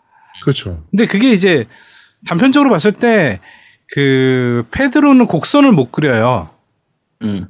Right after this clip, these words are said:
Speaker 2: 모두 다 직선이거든요. 그런데 키마들은 곡선을 그릴 수가 있어요.
Speaker 3: 음.
Speaker 2: 그러다 보니까 생기는 우월감이 더 있는 거죠. 그다음에 에임 속도도 너무 완전 달라요. 그러니까 무조건
Speaker 1: 음,
Speaker 2: 선을
Speaker 1: 완전
Speaker 2: 그어야
Speaker 1: 다르죠.
Speaker 2: 되는데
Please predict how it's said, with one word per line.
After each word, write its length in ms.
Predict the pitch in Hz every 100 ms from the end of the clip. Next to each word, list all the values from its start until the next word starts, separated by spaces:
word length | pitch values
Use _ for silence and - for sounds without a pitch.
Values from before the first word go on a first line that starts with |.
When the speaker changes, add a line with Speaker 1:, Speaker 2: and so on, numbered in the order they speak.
| _ -
Speaker 2:
모두 220 | 175 202
다 60 |
직선이거든요. 920 | 156 - - 240 214 127 104 104 214 208 _
그런데 460 | - 190 196 208 160
키마들은 540 | - 285 285 240 208
곡선을 460 | - 135 - 285 254
그릴 140 | 160 139
수가 180 | - 113
있어요. 640 | - 107 101 104 98 90 - _ _ _ _ -
Speaker 3:
음. 80 | 98 - _ -
Speaker 2:
그러다 360 | 185 254 247
보니까 340 | 151 143 - 139
생기는 560 | 220 202 190 214 240
우월감이 800 | 139 170 180 156 131 117 95 87
더 80 | 127
있는 220 | 107 135
거죠. 240 | 151 107 101
그다음에 400 | 123 131 120 - - 147
에임 220 | 202 233
속도도 420 | 240 - 226 214
너무 200 | 123 131 - - 131
완전 260 | 170 269
달라요. 380 | 202 90 110 170 - _ _
그러니까 180 | - 160
무조건 300 | 160 254 226
Speaker 1:
음, 40 | 226
Speaker 2:
선을 160 | 294
Speaker 1:
완전 160 | 302 262
Speaker 2:
그어야 140 | 165 190
Speaker 1:
다르죠. 140 | 185
Speaker 2:
되는데 580 | 139 120 190 190 107